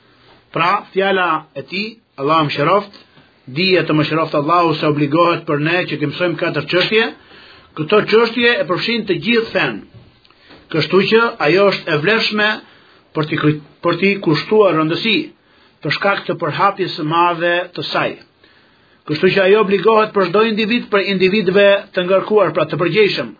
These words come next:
qoftë mashkull apo femër, qoftë i lirë apo rob. Ndërsa fjala mesail, çështje, është shumë si fjalës mesela. Pra obligohet për ne që t'i mësojmë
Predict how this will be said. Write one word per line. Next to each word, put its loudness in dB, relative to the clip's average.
qoftë -4
mashkull 0
apo -4
femër, -2
qoftë -4
i 0
lirë 0
apo 0
rob. -4
Ndërsa 0
fjala 0
mesail, -2
çështje, -2
është -6
shumë -2
si -2
fjalës 2
mesela. -2
Pra 0
obligohet 4
për -2
ne 0
që -8
t'i -4
mësojmë -2